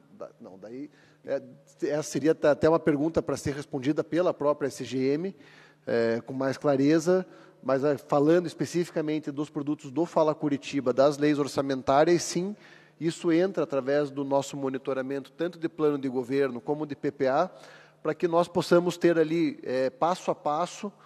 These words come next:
e em tempo real tudo que vem acontecendo, né? Então, todas as demandas eleitas no Fala Curitiba, desde dois mil e dezessete,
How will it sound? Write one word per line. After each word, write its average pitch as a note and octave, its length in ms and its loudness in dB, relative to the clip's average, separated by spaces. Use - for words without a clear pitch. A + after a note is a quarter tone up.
e D3 240 2
em D#3 100 -8
tempo F3 380 -2
real D3+ 320 2
tudo F#3 260 -6
que F#3+ 140 -10
vem F3+ 160 0
acontecendo, E3 720 -2
né? B2 140 -6
Então, D3 240 -4
todas F#3+ 320 -2
as F3 120 0
demandas D#3 560 2
eleitas C#3 460 2
no A#2+ 80 -6
Fala B2+ 260 0
Curitiba, B2 680 -6
desde F3 320 0
dois F3 200 6
mil E3+ 160 0
e E3+ 40 -4
dezessete, C#3+ 720 0